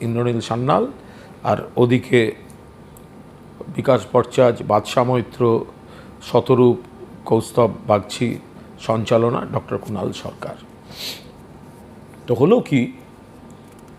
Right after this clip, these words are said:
এই অনুষ্ঠান প্রথম বক্তা এখন বিজেপিতে গেছে কৌস্তব। কৌস্তব খুব চড়া সুরে, আমি প্রথমে অতটা ভাবিনি,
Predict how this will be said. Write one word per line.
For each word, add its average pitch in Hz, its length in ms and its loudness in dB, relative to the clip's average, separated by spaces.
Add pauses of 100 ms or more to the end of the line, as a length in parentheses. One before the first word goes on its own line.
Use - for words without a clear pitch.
(1080)
এই 220 300 6 (180)
অনুষ্ঠান 196 640 2 (360)
প্রথম 196 360 2
বক্তা 113 520 2 (1600)
এখন 139 320 0
বিজেপিতে 123 500 0
গেছে 107 380 -4 (260)
কৌস্তব। 120 480 2 (1400)
কৌস্তব 202 420 2 (500)
খুব 180 100 -2 (100)
চড়া 208 260 4
সুরে, 113 240 -4
আমি 135 160 -6
প্রথমে 196 320 -2
অতটা 185 300 4
ভাবিনি, 139 400 2